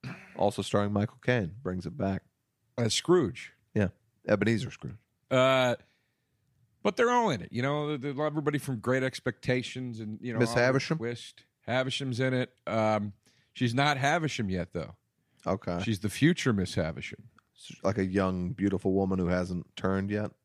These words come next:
Speaker 2: She's, uh, 'cause Havisham's the one with the much older husband, right?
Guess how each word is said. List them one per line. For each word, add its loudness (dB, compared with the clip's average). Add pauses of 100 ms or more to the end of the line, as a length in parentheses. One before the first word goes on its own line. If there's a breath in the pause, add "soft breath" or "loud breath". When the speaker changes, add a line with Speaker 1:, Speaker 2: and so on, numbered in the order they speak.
Speaker 2:
She's, 0 (240)
uh, 0 (440)
'cause 2
Havisham's 2
the 0
one 0
with 0
the 2
much 0
older 2
husband, -4
right? -2